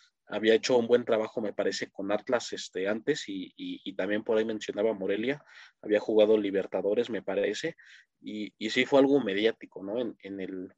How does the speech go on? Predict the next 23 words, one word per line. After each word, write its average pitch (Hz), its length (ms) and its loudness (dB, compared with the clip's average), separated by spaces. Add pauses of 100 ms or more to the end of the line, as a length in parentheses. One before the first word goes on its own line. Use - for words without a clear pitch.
(580)
en 98 220 -2
el 95 640 -6 (420)
umbral 107 380 4
de, 107 180 6
de 98 160 -4
la 95 120 -4
liga, 107 360 -2
¿no? 123 180 -2
Porque 92 600 -2 (640)
al 98 180 0
parecer 117 760 2 (580)
el, 104 300 -2
el 101 180 0
perfil 110 360 0
de 127 100 2
técnicos 123 540 -2
que 104 100 -4
buscaba 117 420 0
siempre 123 400 -2
Cruz - 180 -4
Azul 113 280 -4
eran, 127 280 0
eran, 107 720 -4